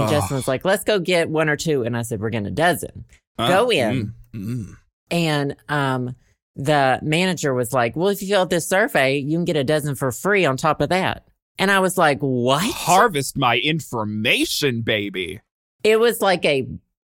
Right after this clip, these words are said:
Speaker 2: it took us maybe three minutes. It was on the,
Speaker 1: Mm-hmm.
Speaker 2: on our phone. She sent us a link. And, um, so we got two dozen donuts.
Speaker 1: Girl, I'm a slut
Speaker 2: Only
Speaker 1: for
Speaker 2: paid
Speaker 1: free
Speaker 2: for one
Speaker 1: donuts.
Speaker 2: dozen. I, it w-, they were, I mean, they were gone in two days, you know?
Speaker 1: The th-, the thing is, is, like,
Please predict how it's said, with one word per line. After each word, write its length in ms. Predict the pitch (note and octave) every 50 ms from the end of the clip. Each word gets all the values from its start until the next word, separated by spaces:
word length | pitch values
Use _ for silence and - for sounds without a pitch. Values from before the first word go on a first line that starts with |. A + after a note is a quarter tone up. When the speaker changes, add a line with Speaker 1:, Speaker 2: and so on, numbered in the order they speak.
| _ _
Speaker 2:
it 120 | F#3 F#3+
took 180 | - G3+ E3 D#3
us 120 | D3+ B2+ D3
maybe 320 | C#3 C#3+ C#3 B2 C3 B2
three 260 | A#2 - B2 A#2 A2+
minutes. 440 | A2+ G#2+ G2+ G2 G2+ G2 G2 - -
It 80 | - B2+
was 140 | C3+ B2+ C#3+
on 200 | C#3 C#3 C#3+ C#3+
the, 80 | C#3 B2
Speaker 1:
Mm-hmm. 100 | A2+ C#3
Speaker 2:
on 120 | C#3 C#3
our 80 | C3+ B2+
phone. 360 | - - B2+ A2+ A2+ A2+ A2+
She 180 | - - B2 A#2
sent 200 | - - B2 A#2+
us 140 | A2+ - B2
a 60 | A2+
link. 400 | G#2+ A2 A2 G#2+ G#2 F2+ - _ _ - _ _ _ _
And, 400 | D3+ D3 C#3+ C#3 C3+ C3+ C3 A2+ C3+
um, 440 | B2+ A#2+ A#2 A2+ A2+ A2+ A2+ G2+
so 160 | - - - C#3+
we 140 | C3+ C#3+
got 320 | C3 C#3 B2+ B2 - - -
two 180 | - D#3+ D3+
dozen 300 | C#3 D3+ D#3 E3+ E3 D3+
donuts. 720 | D3 E3 F3+ G3 G3 F3 E3 D#3+ - - - - - - - _
Speaker 1:
Girl, 180 | - B2+ B2 B2
I'm 160 | - D3 D#3 C#3
a 20 |
slut 260 | A#2 - - - C#3+ D3+
Speaker 2:
Only 160 | D#3 E3 D#3
Speaker 1:
for 60 | -
Speaker 2:
paid 140 | F3+ D#3+ E3
Speaker 1:
free 80 | G#3 -
Speaker 2:
for 60 | F3+
one 240 | G3 G3+ F#3+ G3 F#3+
Speaker 1:
donuts. 200 | D#3+ B2+ A2+ -
Speaker 2:
dozen. 320 | A#2+ A#2 A#2+ B2 C3 C3+ - - _ _ _ -
I, 220 | - - D3 - -
it 80 | - E3
w-, 200 | D#3 C#3 - -
they 180 | - C#3 C#3 C#3
were, 300 | C3 B2+ A#2 A2 - - _
I 80 | D3 C#3+
mean, 360 | C3+ B2 A2 G2+ G2 F#2 - - _ - - _ _ _
they 120 | E3 F3 E3+
were 140 | D3 C#3
gone 240 | - B2+ A2+ A2 G#2
in 100 | G2+ F#2
two 180 | - - F#2+ F2+
days, 520 | - F2 F2 E2 C2+ - - - - - _ _ _
you 160 | - A#2 A#2+ A2+
know? 120 | A2 G3
Speaker 1:
The 80 | G#3 G#3
th-, 200 | - A#3 A3+ -
the 140 | F3+ A#3 B3
thing 240 | - - B3+ A#3 B3
is, 220 | B3+ C4 - -
is, 140 | A#3 G3 -
like, 360 | F#3+ F#3 F3 E3 D#3 - -